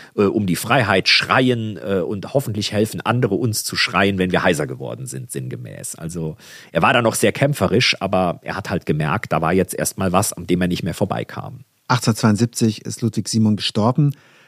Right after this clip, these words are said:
Speaker 2: Was erinnert denn heute noch an ihn, auch hier in seiner Geburtsstadt? Weil das Haus seiner Eltern steht ja auch nicht mehr.
Speaker 1: Also das Haus seiner Eltern ist, äh, später abgerissen worden.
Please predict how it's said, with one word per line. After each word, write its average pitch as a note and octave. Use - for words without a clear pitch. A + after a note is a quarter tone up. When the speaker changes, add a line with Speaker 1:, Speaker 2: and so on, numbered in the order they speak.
Speaker 2:
Was A#2+
erinnert D#3+
denn G#2
heute G#2+
noch G2+
an F#2+
ihn, G#2
auch -
hier A2+
in G#2+
seiner G#2
Geburtsstadt? G#2+
Weil G2+
das -
Haus -
seiner A2+
Eltern G#2
steht -
ja D#3
auch -
nicht -
mehr. E2+
Speaker 1:
Also F#2+
das G2
Haus A#2
seiner G2
Eltern C3
ist, -
äh, G#2+
später -
abgerissen F#3+
worden. G#3+